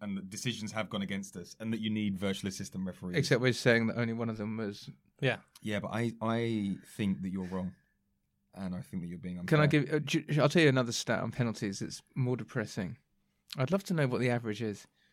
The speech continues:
Speaker 2: We've conceded every single one of our last twenty-seven penalties.
Speaker 1: David Seaman rolling in his retirement home.
Speaker 2: I mean, I don't like Peter Cech. I'm gonna say it. I just don't like him.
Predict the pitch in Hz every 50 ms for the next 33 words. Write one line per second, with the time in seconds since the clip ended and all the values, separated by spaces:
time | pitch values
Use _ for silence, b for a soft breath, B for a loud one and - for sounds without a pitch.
0 | _ _ _ _ _ _ _ _ _ - 139 151 165 147 - - 151 143 - -
1 | - 165 160 147 131 120 113 113 - - _ - 139 127 127 131 127 123 117 -
2 | - 139 123 120 120 117 113 120 120 117 113 107 101 92 107 120 113 117 113 -
3 | - - - 127 117 - - 123 110 - - - 127 110 107 107 101 101 - -
4 | 110 104 98 - - - - - - - _ _ _ _ _ _ _ _ _ _
5 | _ _ _ _ _ _ - 101 101 92 95 95 - - 104 98 95 95 90 90
6 | 87 - _ _ _ _ - 98 101 107 104 104 101 98 98 95 92 92 92 87
7 | - - - - _ _ _ _ _ _ _ - 92 98 - - 104 98 95 92
8 | 92 87 95 92 90 87 87 _ _ - - 160 170 170 156 - - - _ _
9 | _ _ _ _ 143 170 220 226 185 127 147 147 160 - 147 - 135 - - -
10 | - - - - - - 139 147 151 147 139 147 135 131 117 - - - 127 151
11 | 147 - 127 95 107 117 143 147 139 - - -